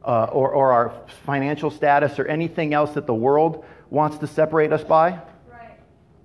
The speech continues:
Speaker 1: Jesus doesn't do that when it comes to being a follower of Jesus Christ.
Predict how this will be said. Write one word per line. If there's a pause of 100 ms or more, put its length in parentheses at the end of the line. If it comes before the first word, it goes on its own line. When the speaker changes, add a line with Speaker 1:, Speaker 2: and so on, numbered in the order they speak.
(960)
Speaker 1:
Jesus
doesn't
do
that (520)
when
it
comes
to
being
a
follower
of
Jesus
Christ.